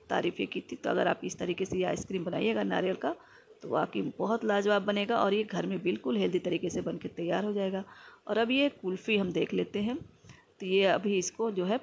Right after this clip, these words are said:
पानी में हम लग-, रख लेंगे, normal पानी में थोड़ा सा इसको डालेंगे, या फिर आप इसको ले जाके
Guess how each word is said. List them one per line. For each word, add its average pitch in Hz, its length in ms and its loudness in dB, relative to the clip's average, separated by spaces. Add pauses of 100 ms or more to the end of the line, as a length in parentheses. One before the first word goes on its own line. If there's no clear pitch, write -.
(120)
पानी 202 280 4
में 233 100 2
हम 180 120 0
लग-, 170 200 0 (120)
रख 185 200 -2
लेंगे, 220 200 2
normal 190 400 2
पानी 185 300 -2
में 247 140 -2 (360)
थोड़ा 196 140 2
सा 202 140 0 (340)
इसको 208 220 -8
डालेंगे, 208 480 2 (800)
या 196 120 2
फिर 254 160 4
आप 254 140 4
इसको 247 220 -2
ले 226 100 4
जाके 202 260 2